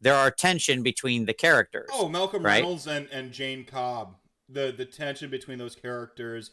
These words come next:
Speaker 2: him and Inara, like, that whole
Speaker 1: Yep.
Speaker 2: cast on Firefly.
Speaker 1: All of them.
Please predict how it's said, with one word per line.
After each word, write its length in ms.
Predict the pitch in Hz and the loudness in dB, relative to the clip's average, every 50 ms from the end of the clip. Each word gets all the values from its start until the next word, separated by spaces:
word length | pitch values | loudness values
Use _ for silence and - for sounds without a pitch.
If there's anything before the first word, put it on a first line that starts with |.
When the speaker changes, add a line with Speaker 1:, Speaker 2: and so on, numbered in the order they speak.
| _ _ _ _ _ | _ _ _ _ _
Speaker 2:
him 200 | - 165 165 160 | -8 -6 -6 -6
and 100 | 151 139 | -6 -6
Inara, 680 | 131 127 120 117 123 131 135 135 135 131 131 131 131 127 - _ _ _ _ | -8 -8 -6 -6 -4 -2 -2 -2 -2 -2 -2 -4 -6 -8 -12 _ _ _ _
like, 300 | 127 127 131 123 - 135 | -8 -8 -8 -8 -6 -4
that 180 | 143 180 185 185 | -2 -2 -2 -2
whole 500 | - - - - 180 180 175 175 165 - - | -6 -8 -4 0 0 2 2 0 -2 -6 -8
Speaker 1:
Yep. 60 | - 156 135 | -2 2 4
Speaker 2:
cast 400 | 127 - - 110 - - - - | 4 4 2 0 -6 -12 -14 -12
on 160 | 131 127 120 | -10 -10 -10
Firefly. 440 | - 143 147 160 156 143 - - 151 | -4 -2 -2 -2 -2 0 6 8 10
Speaker 1:
All 160 | 165 185 185 | 10 10 10
of 100 | 160 120 | 8 6
them. 260 | 135 110 92 82 82 | 6 4 4 2 -2